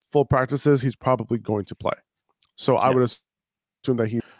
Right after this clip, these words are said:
Speaker 1: um, will, and, you know, we're gonna go over the quarterback rankings in a little bit, and we'll see where Deontay Foreman is. I have him ranked as a, an R B two this week, uh, you know,
Speaker 2: Yeah.
Speaker 1: on the lower end of the R B two spectrum.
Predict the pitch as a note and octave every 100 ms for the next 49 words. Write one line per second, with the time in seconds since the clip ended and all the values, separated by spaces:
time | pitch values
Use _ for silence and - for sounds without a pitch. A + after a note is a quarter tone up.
0 | - C3+ C3+ B2+ B2 C#3+ D#3 - D3 C#3
1 | C3+ C3 A#2 C#3 C3 C#3 B2+ A#2+ - C#3
2 | B2+ A#2 A2 B2 A#2 A#2+ G#2+ B2 A#2+ A2+
3 | G#2+ D3 E3 B2+ _ _ _ - B2+ B2
4 | C3 - C#3 B2 A2+ A#2+ A#2 A2 - B2
5 | A#2 A2+ A2+ C#3 C3+ A2+ A#2 A2+ B2+ A#2
6 | A2+ A#2 A2 - A#2 A#2 A2+ - - A2+
7 | G#2+ G#2 - B2 A#2 G#2+ G2+ D2 - _
8 | _ _ A2+ G#2 F#2+ F#2 A2+ A#2 - C3
9 | A2+ - C3 B2 A#2 A2+ F2 F2 - _
10 | _ _ - A#2+ A2 G#2+ G#2+ G#2+ - G#2+
11 | - G#2+ -